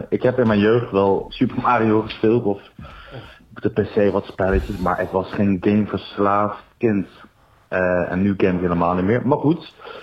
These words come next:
misschien hebben die games toch wel indruk op mij gemaakt, ehm, dat ik dan vervolgens dat soort dingen droom. En misschien moet ik ook maar niet zoveel over nadenken en het gewoon lekker laten voor wat het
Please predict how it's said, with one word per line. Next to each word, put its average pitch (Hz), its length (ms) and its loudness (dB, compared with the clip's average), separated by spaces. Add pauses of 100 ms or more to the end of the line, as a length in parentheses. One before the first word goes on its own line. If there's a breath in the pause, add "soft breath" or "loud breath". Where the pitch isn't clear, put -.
(260 loud breath)
misschien - 220 0
hebben 135 180 2 (100)
die 123 100 6
games 120 540 0
toch 120 180 0
wel 101 220 4
indruk 110 320 0
op 107 60 2
mij 101 180 0
gemaakt, 90 480 -2
ehm, 85 280 -2 (1120 loud breath)
dat 90 180 -4
ik 85 120 -6
dan 82 180 -2
vervolgens 85 420 -4
dat 87 120 -2
soort 85 140 -6
dingen 92 200 0
droom. 92 320 0
En 135 180 2
misschien 131 300 2
moet 131 120 4
ik 120 100 -2
ook 117 160 2
maar 101 320 2
niet 104 140 -2
zoveel 95 240 0
over 87 160 -2
nadenken 95 500 0
en 92 140 0
het 90 140 -4
gewoon 92 220 -4
lekker 95 240 0
laten 95 320 0
voor 87 120 -2
wat 82 140 -4
het - 80 0